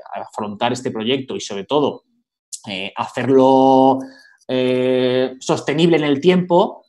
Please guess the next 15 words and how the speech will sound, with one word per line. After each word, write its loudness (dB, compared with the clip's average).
hay -6
que -2
darle 0
ese, -10
ese -8
saltito -8
de -8
calidad. -10
Pero -2
no 2
es -2
sencillo 4
y, -2
y 0
luego 2